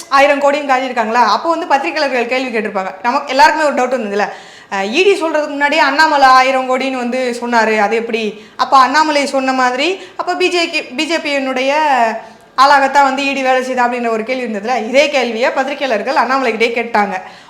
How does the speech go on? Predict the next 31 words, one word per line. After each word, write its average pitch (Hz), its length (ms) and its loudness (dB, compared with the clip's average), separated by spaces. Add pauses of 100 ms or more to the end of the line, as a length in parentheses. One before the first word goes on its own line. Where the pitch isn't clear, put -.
உடனே 269 200 -2
அவர் 262 260 4
என்ன 294 140 -2
சொல்றாரு 233 320 0
அப்படின்னா, 208 360 -2 (180)
அது 247 260 0
வந்து 311 500 -2 (320)
எதேச்சையாக 294 460 4
சொன்னதுதான். 233 560 0 (200)
இதுக்கு 349 260 2
முன்னாடியே 339 520 2
வந்து 294 600 -4
புதிய 370 220 0
தலைமுறையினுடைய, 262 720 -2 (480)
அஹ், 214 560 0
இங்கிலீஷ், 294 420 -4 (160)
அஹ், 220 440 2
இரு-, 240 280 -6
இங்கிலீஷ்ல 269 420 -6
வந்து 233 280 -4
ஃபெடரல் 285 360 4
அப்படின்னு 240 160 0
அவங்க 247 300 2
வந்து 247 200 -2
ஒரு 240 140 0
பத்திரிகை 233 440 -4
நடத்துறாங்கல்ல, 240 480 -2 (460)
அதுல 415 420 6
வந்து 277 340 0 (460)
என் 311 340 0
மகாலிங்கம் 277 580 4